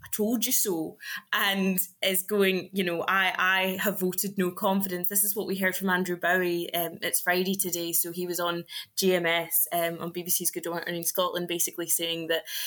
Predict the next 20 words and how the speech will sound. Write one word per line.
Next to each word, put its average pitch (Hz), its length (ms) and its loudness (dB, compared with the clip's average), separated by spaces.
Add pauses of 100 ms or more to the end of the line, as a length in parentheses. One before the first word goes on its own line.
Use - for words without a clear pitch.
(120)
you - 80 -10
know, 156 60 -4
this - 160 0
is - 80 0
a 160 100 -2
difficult 185 520 -2
day 170 320 -2
for 170 200 -6
the 165 220 -4 (280)
Scottish - 360 0
Tories, 170 240 -2
but 156 140 0 (340)
I 185 160 2
would 175 140 -2
just 180 200 2
like 175 200 0
to 170 80 0
re-, 175 340 0
reiterate 175 600 2
that - 160 -10